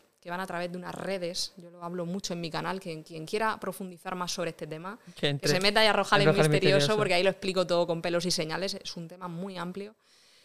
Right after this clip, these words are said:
Speaker 1: Y, bueno, pues, eh, existen una serie de redes, están en todas partes, están aquí en tu casa, están en la mía, están en todas partes.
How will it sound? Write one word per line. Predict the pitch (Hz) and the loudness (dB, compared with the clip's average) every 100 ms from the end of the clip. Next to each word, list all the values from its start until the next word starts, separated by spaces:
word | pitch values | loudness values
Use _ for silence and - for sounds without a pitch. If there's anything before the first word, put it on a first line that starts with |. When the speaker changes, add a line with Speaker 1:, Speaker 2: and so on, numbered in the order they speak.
| _ _ | _ _
Speaker 1:
Y, | 240 | 4
bueno, | 247 254 | 4 6
pues, | 262 220 - | 4 4 4
eh, | - 190 180 | 2 4 4
existen | 175 190 - 190 | 2 0 -2 -4
una | 185 | -2
serie | 175 180 175 | -2 0 -2
de | 170 | -2
redes, | 170 226 247 311 392 - | -2 0 0 0 -2 -4
están | 185 - | -10 -12
en | 175 165 | -10 -8
todas | 160 | -8
partes, | - 240 254 302 330 | -8 -8 -8 -12 -16
están | - - 160 | -20 -16 -14
aquí | 151 160 160 _ | -12 -14 -16 _
en | |
tu | _ 147 | _ -12
casa, | 196 214 254 254 - | -6 -6 -6 -8 -14
están | 165 - 151 160 | -18 -14 -12 -12
en | 160 | -10
la | 156 | -10
mía, | 160 202 208 208 | -6 -6 -6 -10
están | - 151 | -16 -20
en | 151 | -20
todas | 156 | -16
partes. | - 196 202 208 | -12 -10 -10 -12